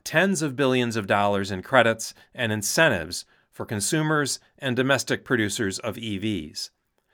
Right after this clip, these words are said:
Shortly after that news this summer, California approved a bold policy to ban the sale of new gas engine vehicles by twenty thirty-five. To date,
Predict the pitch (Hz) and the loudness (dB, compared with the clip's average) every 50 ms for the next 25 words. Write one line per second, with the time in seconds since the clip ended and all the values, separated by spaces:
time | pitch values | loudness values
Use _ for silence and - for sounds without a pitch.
0 | _ _ _ - - - - 147 175 156 165 170 156 151 151 143 - - 156 143 | _ _ _ -12 -2 2 4 4 4 4 4 4 8 8 8 8 6 2 0 2
1 | 123 135 131 131 120 123 131 131 127 117 - 135 117 - - - 151 143 123 92 | 6 6 6 6 4 0 0 0 -2 -2 -2 -4 -2 -2 -2 0 0 0 0 0
2 | 80 76 71 _ _ _ _ _ _ _ _ _ _ - - 123 101 98 95 - | -4 -8 -10 _ _ _ _ _ _ _ _ _ _ -2 2 2 2 2 0 -2
3 | - 170 160 170 160 123 98 78 82 - _ _ _ _ _ - 107 101 - - | 0 2 4 4 4 2 0 -4 -6 -8 _ _ _ _ _ -14 -14 -12 -8 -2
4 | 139 127 117 113 110 110 - 120 110 92 82 - 107 110 131 151 143 135 - 165 | 0 2 2 2 2 -2 -2 -4 -4 -2 0 2 2 4 4 2 2 2 4 6
5 | 160 156 143 120 98 - - - 82 76 73 78 _ _ _ _ _ _ - 120 | 8 8 8 6 4 0 -4 -8 -10 -10 -12 -16 _ _ _ _ _ _ -8 -6
6 | 95 82 - 123 123 143 156 139 113 95 92 - - - 98 90 87 87 85 87 | -2 4 8 10 12 12 12 10 8 4 0 -2 -2 0 0 0 0 0 -2 -2
7 | 101 - 110 95 95 104 113 123 135 135 135 143 139 110 101 127 113 127 120 - | -4 -4 -6 -4 -2 2 4 4 4 4 0 -2 -4 0 4 6 6 6 4 4
8 | - 123 117 117 110 117 107 101 110 107 104 101 101 - 104 95 92 92 87 - | 2 0 0 0 -2 -4 -4 -2 0 0 0 0 0 -2 -2 -2 -2 -2 -6 -10
9 | - _ - 110 101 98 - - 104 95 92 90 - - 98 90 90 90 - - | -12 _ -4 -4 -4 -4 -4 -4 -4 -2 -4 -4 -4 -4 -4 -4 -4 -6 -4 -4
10 | 98 87 78 71 76 82 98 - _ _ _ _ _ _ _ _ _ _ _ _ | -2 -2 -2 -4 -6 -10 -16 -20 _ _ _ _ _ _ _ _ _ _ _ _
11 | _ _ _ _ _ _ - - 113 98 175 190 190 139 92 - - | _ _ _ _ _ _ -6 -6 0 4 6 6 6 6 4 0 -6